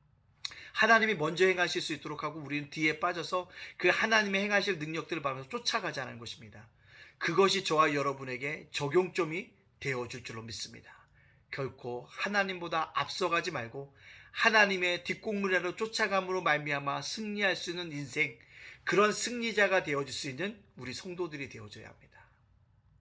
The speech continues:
여러분, 하나님 생각보다 여러분의 생각이 깊겠습니까? 하나님의 큰 계획보다 여러분의 계획이 크다고 혹시 생각한 적은 없습니다.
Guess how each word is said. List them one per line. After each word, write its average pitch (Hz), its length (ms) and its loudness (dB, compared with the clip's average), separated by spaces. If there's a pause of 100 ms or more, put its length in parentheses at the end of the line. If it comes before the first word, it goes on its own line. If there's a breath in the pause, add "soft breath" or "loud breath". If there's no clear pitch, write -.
(160)
여러분, 107 260 -12
하나님 170 320 -6
생각보다 147 600 -10 (360 soft breath)
여러분의 113 340 -10
생각이 139 380 -12
깊겠습니까? - 640 -16 (1400 loud breath)
하나님의 180 760 2 (200)
큰 220 340 -4
계획보다 175 600 2 (540)
여러분의 131 400 -6
계획이 120 360 -10
크다고 160 360 -10
혹시 165 300 -14 (300 soft breath)
생각한 151 480 -12
적은 - 220 -16
없습니다. - 440 -18